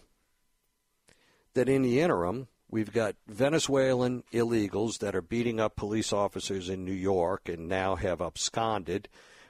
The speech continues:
We have a D A there that decided not to, uh, prosecute them and keep them in jail, so now they're on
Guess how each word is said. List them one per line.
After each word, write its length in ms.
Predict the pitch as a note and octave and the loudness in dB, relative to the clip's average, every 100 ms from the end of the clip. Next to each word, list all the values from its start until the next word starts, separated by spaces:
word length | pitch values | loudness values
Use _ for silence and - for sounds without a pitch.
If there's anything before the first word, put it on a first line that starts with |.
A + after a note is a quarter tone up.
| _ | _
We 120 | A2 | 0
have 180 | A#2 G2+ | 2 0
a 40 | |
D 300 | F#2 C3+ C3+ | 0 2 4
A 140 | A#2 A#2 | 2 0
there 280 | F#2+ F#2+ F#2+ | -2 -2 -2
that 140 | F#2+ | -4
decided 520 | F#2 - G#2 G2 F2 | -6 -4 -2 -2 -2
not 340 | F#2+ G2+ G#2 - | -4 -2 -2 -4
to, 380 | - F#2+ F2+ E2+ _ _ - _ | -6 -4 -6 -10 _ _ -20 _
uh, 120 | - F2+ | -4 -4
prosecute 800 | - A2+ A#2 - G2+ - F#2+ - | -2 0 0 -2 -6 -6 -6 -4
them 200 | G2 F#2 | -4 -4
and 120 | E2+ | -8
keep 260 | - A2+ G2 | -4 -4 -2
them 160 | F#2 | -6
in 160 | F2 F2 | -6 -2
jail, 360 | G#2 G2+ F#2 | 0 0 0
so 180 | G2 F#2+ | -2 -2
now 280 | F2 G2+ G2+ | -2 0 0
they're 320 | F#2 A2 A2 | 2 2 2
on 440 | G2+ G2 F#2 E2+ | 0 0 0 -4